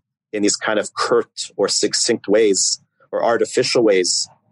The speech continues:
uh, in, in, in a lot of the world, that we have to be careful not to let that,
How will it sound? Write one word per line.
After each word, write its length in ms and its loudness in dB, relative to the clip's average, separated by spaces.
uh, 220 -2
in, 240 -2
in, 240 0
in 160 2
a 60 2
lot 180 2
of 80 -2
the 80 2
world, 320 2
that 200 -2
we 100 2
have 100 -2
to 100 -6
be 80 -2
careful 320 -2
not 280 -2
to 180 0
let 240 0
that, 280 0